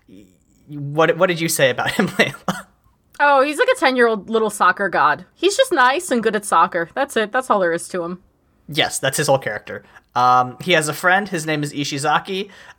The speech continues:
Speaker 1: Um, and he's not as good as, as Tsubasa, but that's okay.
Speaker 2: But he, he has the drive to win.
Speaker 1: Okay, yeah, he, he
Speaker 2: Tsubasa
Speaker 1: has the
Speaker 2: just wants to play.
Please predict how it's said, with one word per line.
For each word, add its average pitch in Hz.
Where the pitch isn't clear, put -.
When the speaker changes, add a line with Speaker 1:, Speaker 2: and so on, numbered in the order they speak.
Speaker 1:
Um, 139
and 147
he's 151
not 160
as 165
good 180
as, 170
as 156
Tsubasa, 180
but 147
that's 156
okay. 151
Speaker 2:
But 269
he, 339
he 330
has 285
the 220
drive 226
to 196
win. 175
Speaker 1:
Okay, 143
yeah, 110
he, 151
he 143
Speaker 2:
Tsubasa -
Speaker 1:
has 156
the 135
Speaker 2:
just 285
wants 247
to -
play. 190